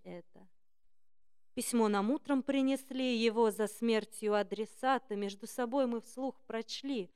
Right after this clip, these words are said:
Уж вы простите нам, солдатам. Быть может, память коротка у вас.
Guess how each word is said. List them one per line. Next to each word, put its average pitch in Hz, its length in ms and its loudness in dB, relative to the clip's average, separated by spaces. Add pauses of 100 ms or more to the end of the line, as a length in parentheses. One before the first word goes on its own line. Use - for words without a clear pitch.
(240)
Уж - 240 -8
вы 240 180 -4
простите - 880 -6
нам, 180 240 -6 (140)
солдатам. 175 760 -12 (1040)
Быть 247 260 0
может, 285 380 2
память 285 380 6
коротка 277 600 2
у 202 100 0
вас. 190 200 -4